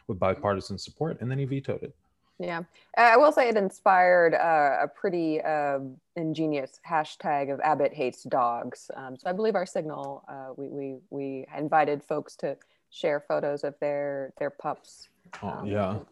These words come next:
Speaker 2: and let them just let, let us, let us see your, your, your beautiful animals, um, and then, and we're
Speaker 1: Mm-hmm.
Speaker 2: sorry that Greg Abbott hates them.
Speaker 1: Yeah,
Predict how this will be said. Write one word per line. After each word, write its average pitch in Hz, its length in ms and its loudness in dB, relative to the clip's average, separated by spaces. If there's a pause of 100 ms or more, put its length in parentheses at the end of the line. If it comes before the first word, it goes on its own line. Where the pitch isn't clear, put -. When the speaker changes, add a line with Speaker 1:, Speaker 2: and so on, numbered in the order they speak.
Speaker 2:
and 185 160 -6
let 226 160 -2
them 233 100 -6
just - 200 -10
let, 269 120 0 (160)
let 311 160 0
us, 320 160 -2
let 392 140 4
us 330 200 -2
see 226 200 2
your, 170 200 2
your, 180 320 -2 (120)
your 175 260 -2
beautiful 170 720 0
animals, 143 680 -6
um, 143 380 -10
and 156 100 -8
then, 147 120 -6
and 160 100 -4
we're 165 80 0
Speaker 1:
Mm-hmm. 208 100 -4
Speaker 2:
sorry 156 380 4
that 147 180 -4 (200)
Greg 139 200 0
Abbott 123 240 -6
hates - 200 -18
them. - 200 -14 (340)
Speaker 1:
Yeah, 117 200 0